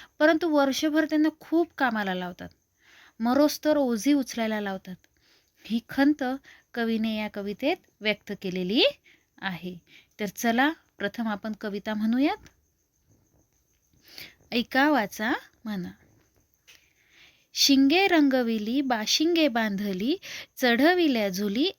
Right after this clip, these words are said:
ऐने दार. राजा परधान्या रतन दिवान, वजीर पठाण तुस्त मस्त. वाजंत्री वाजती, लेझीम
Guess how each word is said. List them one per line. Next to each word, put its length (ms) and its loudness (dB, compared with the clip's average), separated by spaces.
ऐने 420 2
दार. 320 -6
राजा 420 2
परधान्या 800 0
रतन 460 2
दिवान, 480 -2
वजीर 400 0
पठाण 520 -4
तुस्त 320 -4
मस्त. 460 2
वाजंत्री 600 4
वाजती, 720 0
लेझीम 480 4